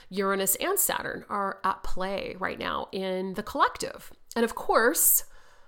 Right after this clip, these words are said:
astrology is meaningful astronomy. We gain, we look to the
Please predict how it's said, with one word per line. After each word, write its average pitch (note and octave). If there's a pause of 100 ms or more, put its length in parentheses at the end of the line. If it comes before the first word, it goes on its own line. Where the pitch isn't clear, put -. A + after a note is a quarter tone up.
(160)
astrology G3
is -
meaningful G#3+
astronomy. F3
We F#3+
gain, G3+
we F#3+
look G3+
to F#3+
the F#3